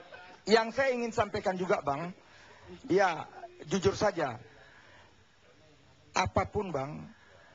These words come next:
K P K lahir dari semangat reformasi. Ya,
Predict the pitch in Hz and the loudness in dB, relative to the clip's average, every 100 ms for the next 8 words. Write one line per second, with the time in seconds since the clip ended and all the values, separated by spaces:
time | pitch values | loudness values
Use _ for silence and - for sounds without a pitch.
0 | - - 190 - 208 208 208 175 185 151 | -18 0 0 2 0 0 0 0 0 4
1 | 143 147 135 143 127 123 135 127 127 123 | 4 4 0 -2 -6 -6 -4 -4 -4 -8
2 | - - - - - - - - - - | -16 -20 -20 -20 -20 -20 -20 -20 -8 0
3 | 160 180 | 2 0